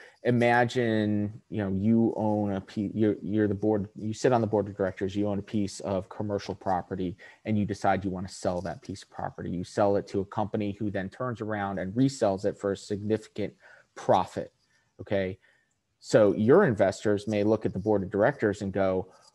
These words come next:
"Why did you make that decision to sell that piece of commercial property? You didn't do your due diligence to see what the, re-, the fair market value is, and we're gonna sue you as the board of directors for what we lost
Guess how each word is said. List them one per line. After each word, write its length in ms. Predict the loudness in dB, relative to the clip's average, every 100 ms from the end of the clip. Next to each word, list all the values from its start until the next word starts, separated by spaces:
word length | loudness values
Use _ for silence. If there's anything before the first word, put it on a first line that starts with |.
| _
"Why 320 | 0 6 6
did 200 | 6 2
you 140 | 2 2
make 320 | 4 2 4
that 240 | 2 2
decision 460 | 0 -2 -2 -2 -4
to 100 | -4
sell 320 | -2 2 4
that 220 | 4 2
piece 200 | -2 -8
of 100 | -8
commercial 440 | -8 -4 -4 -4 -8
property? 540 | 0 2 2 0 0
You 340 | 0 0 4 4
didn't 200 | 4 2
do 120 | 2
your 160 | 2
due 200 | 0 0
diligence 580 | 4 4 4 2 -4 -6
to 80 | -8
see 180 | -4 0
what 180 | 0 -2
the, 120 | -8 -8
re-, 300 | -2 0 0 -2
the 320 | 0 0 -2 -6 _
fair 280 | 0 2 4
market 440 | 4 2 2 0
value 440 | 2 2 2 0 -2
is, 460 | -2 -2 -2 -6 -10 -20 -20 -4
and 440 | 0 0 0 0 2
we're 140 | 2
gonna 180 | 2 -2
sue 300 | 0 0 2
you 640 | 4 6 8 8 6 4
as 180 | 2 0
the 60 | 0
board 280 | 0 0 0
of 80 |
directors 580 | 2 4 2 0 0 -2
for 260 | -4 -2 0
what 300 | 0 -2 -2
we 340 | -2 2 2
lost 540 | 4 4 2 0 -4